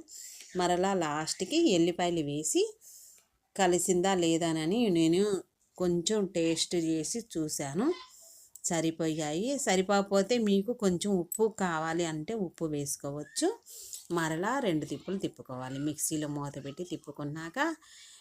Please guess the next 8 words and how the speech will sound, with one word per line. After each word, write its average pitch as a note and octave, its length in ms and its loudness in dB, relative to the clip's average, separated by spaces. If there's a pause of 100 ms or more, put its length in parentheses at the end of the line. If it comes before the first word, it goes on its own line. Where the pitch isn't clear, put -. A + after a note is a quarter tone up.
(140)
పొడి G3 260 4
పొడిలాడే F3+ 640 2 (260)
కారప్పొడి, E3+ 600 0 (180)
ఎల్లిపాయలు E3 480 2
కారప్పొడి, D3 520 -4 (120)
ఇంగు E3+ 260 -4
వేసిన D#3+ 400 -2 (240)
కారప్పొడి C#3 600 -6